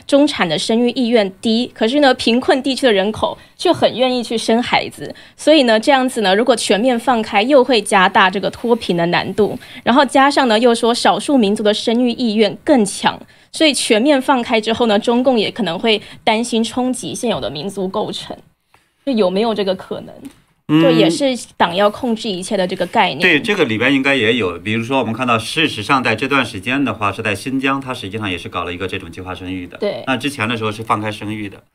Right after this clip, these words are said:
Speaker 2: 所以我看到网上也有在讲的说，实际上现在呢，如果全面放开三胎，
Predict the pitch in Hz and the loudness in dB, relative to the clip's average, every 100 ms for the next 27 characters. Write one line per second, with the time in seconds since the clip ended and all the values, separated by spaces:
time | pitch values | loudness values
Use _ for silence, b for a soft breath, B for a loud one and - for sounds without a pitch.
0 | _ - 196 202 - 185 160 104 127 120 | _ 0 4 4 2 2 2 2 0 0
1 | 127 113 120 107 95 101 - 98 87 98 | 0 0 0 0 -4 -10 -2 0 0 -2
2 | 120 117 113 B B - 156 202 135 160 | 2 2 0 B B -2 0 2 2 2
3 | 156 170 123 120 180 131 127 151 156 147 | 2 2 2 2 0 0 0 0 0 0
4 | 151 156 156 151 156 | 0 0 0 -2 -2